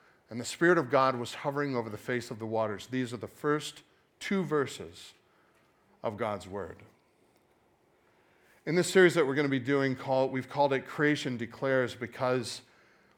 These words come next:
all of creation is meant to declare to us something about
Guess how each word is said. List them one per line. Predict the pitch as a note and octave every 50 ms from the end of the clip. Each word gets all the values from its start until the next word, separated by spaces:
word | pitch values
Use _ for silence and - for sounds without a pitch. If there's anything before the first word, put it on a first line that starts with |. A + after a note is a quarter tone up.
| _ _ _
all | - D3+ D#3 E3+ F#3+ A3
of | A3+ G3 -
creation | - - - D#3+ E3 D#3+ D#3 - D#3 C#3 C3+ -
is | - D3 C#3 A#2 -
meant | C#3 C3+ C#3+ D#3 D#3+ D#3+ E3 D#3 - - - -
to | - D#3 D3 C#3+ C3+ C3+ D3 - - - _ _ _
declare | C#3 C#3+ C#3+ - - - - F#3+ G3 G3 G3+ G3
to | G3 - - A#2 G#2
us | G#2 G2+ G#2 - - - - - _ _ _ _ _ _ _
something | - - - - F#3 F3 E3+ E3 F3 F3 E3
about | D3+ C3+ A#2+ C3+ B2 A#2+ -